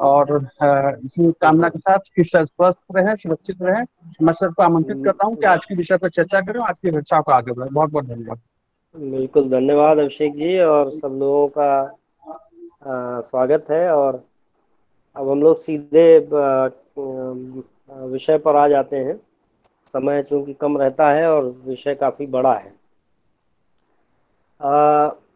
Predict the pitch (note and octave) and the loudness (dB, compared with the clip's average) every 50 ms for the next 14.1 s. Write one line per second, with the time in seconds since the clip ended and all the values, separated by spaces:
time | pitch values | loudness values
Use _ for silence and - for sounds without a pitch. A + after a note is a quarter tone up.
0 | _ - D#3 - - - - _ - D3+ D3 - F3+ G3 G3+ G#3 G3+ - F#3+ E3 | _ -20 -20 -18 -18 -18 -18 _ -12 -12 -10 -4 0 2 2 2 4 2 2 2
1 | - - - D#3 D#3 E3+ F#3 F#3 F#3 F#3 F3 D3+ D3 D#3 F3 E3 C#3+ C#3 E3 A3+ | 2 0 0 4 4 4 4 4 4 6 6 6 8 10 10 10 10 10 8 4
2 | A#3+ - _ _ _ _ _ _ _ _ _ _ _ _ _ _ _ _ _ - | 0 -8 _ _ _ _ _ _ _ _ _ _ _ _ _ _ _ _ _ -12
3 | D3+ C#3 C3+ C3+ C3 C3 B2+ - _ - - C3+ C#3 D3 D#3+ F3 F#3 F3+ E3 D#3+ | -10 -8 -6 -6 -6 -6 -8 -10 _ -10 -4 -2 2 4 8 8 8 8 6 6
4 | D#3+ E3 F3 F3 E3+ E3 E3 F3 F3 E3+ E3+ D#3+ D#3 D3+ D3+ - _ - E3 C#3 | 6 6 6 6 4 0 -6 -4 0 2 4 6 6 4 2 0 _ 2 2 2
5 | B2 B2 - _ - C#3 C#3+ D#3 D#3+ D#3+ D#3 D#3 D#3+ D#3+ D#3+ D#3+ - E3 D#3 C#3+ | 2 0 -6 _ -2 0 2 4 4 6 6 6 6 4 2 0 -6 -8 -4 0
6 | C#3+ D3 D3 D#3 D3+ - _ - D3+ C#3 D3 C#3+ - _ _ _ _ - D3 C3+ | 2 4 4 2 0 -4 _ -12 -6 -4 -4 -6 -6 _ _ _ _ -6 -4 -4
7 | C3+ C3+ C#3 D3+ C#3+ C3+ C#3 C3+ C3 B2 B2 B2+ _ _ _ _ _ _ _ _ | -4 -4 0 0 0 0 -2 -6 -8 -8 -8 -12 _ _ _ _ _ _ _ _
8 | _ _ _ _ C#3+ C3 - _ E3 D#3 D3+ D3 D3 D3 D#3 D#3 D3+ C#3+ C#3+ C#3+ | _ _ _ _ -20 -20 -8 _ 0 2 2 4 4 4 4 4 2 2 0 2
9 | D3 D3 D3 C#3+ - - D#3+ F3 F#3+ F#3+ F#3 F3+ E3+ E3 - _ D#3+ D#3 D#3 E3+ | 2 2 2 0 -4 -4 -4 -2 0 2 2 2 2 0 -4 _ -4 2 2 2
10 | E3 - D#3 D3+ C#3+ C#3 D3 - - D3 C#3 C3+ C3 C#3+ C3 C3 C3 - C3+ C3 | 0 0 -4 -6 -6 -8 -10 -8 -6 -4 -4 -4 -4 -4 -4 -4 -2 0 0 0
11 | B2+ C3 C3 C3 C3 - C3+ C3+ C#3 C3+ C#3 C#3 C#3 C#3 C#3 C#3 - - C#3 B2+ | 0 -2 -6 -8 -10 -8 -8 -8 -6 -6 -4 -2 0 0 0 0 -2 -8 -6 -6
12 | B2+ C3 B2+ C3 C3 C3 C3 C3 - _ _ _ _ _ _ _ _ _ _ - | -6 -6 -6 -6 -6 -8 -8 -10 -14 _ _ _ _ _ _ _ _ _ _ -10
13 | C3 C3 C#3 C#3 C3 C3 B2+ C#3 C3+ B2+ B2+ B2+ - B2 B2 B2 B2 B2+ B2 A#2+ | -6 -4 -2 -2 -2 -4 0 0 0 0 0 -4 -8 -8 -6 -6 -6 -6 -8 -12
14 | C3+ D#3+ | -14 -16